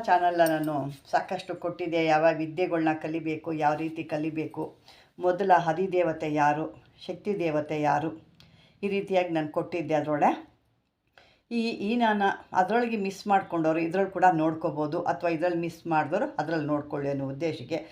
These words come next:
ಮತ್ತೊಂದು ಈ ದೇವಿದ ವಿದ್ಯಾ, ಬುದ್ಧಿ, ಜ್ಞಾನ, ವಿವೇಕ, ಚಿಂತನೆ, ತರ್ಕ ಮಾಡೋ ಅಂಥ ಒಂದು ಪಾಂಡಿತ್ಯ, ಇವೆಲ್ಲ ಬೇಕು ನಮಗೆ. ಮನುಷ್ಯ ಅಂತ ಅಂದಮೇಲೆ ಇವೆಲ್ಲ ಇದ್ರೇ ಒಂದು ಸಮಾಜದಲ್ಲಿ ನಮಗೆ ಬೆಲೆ,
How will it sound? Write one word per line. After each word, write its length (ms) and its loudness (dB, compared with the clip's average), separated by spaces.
ಮತ್ತೊಂದು 560 0
ಈ 240 -4
ದೇವಿದ 380 -2
ವಿದ್ಯಾ, 440 6
ಬುದ್ಧಿ, 420 -2
ಜ್ಞಾನ, 400 4
ವಿವೇಕ, 380 2
ಚಿಂತನೆ, 500 -2
ತರ್ಕ 320 0
ಮಾಡೋ 360 4
ಅಂಥ 220 -4
ಒಂದು 260 -2
ಪಾಂಡಿತ್ಯ, 800 2
ಇವೆಲ್ಲ 460 2
ಬೇಕು 360 -2
ನಮಗೆ. 360 0
ಮನುಷ್ಯ 280 0
ಅಂತ 240 4
ಅಂದಮೇಲೆ 340 0
ಇವೆಲ್ಲ 280 0
ಇದ್ರೇ 640 4
ಒಂದು 500 -4
ಸಮಾಜದಲ್ಲಿ 800 0
ನಮಗೆ 380 0
ಬೆಲೆ, 460 -2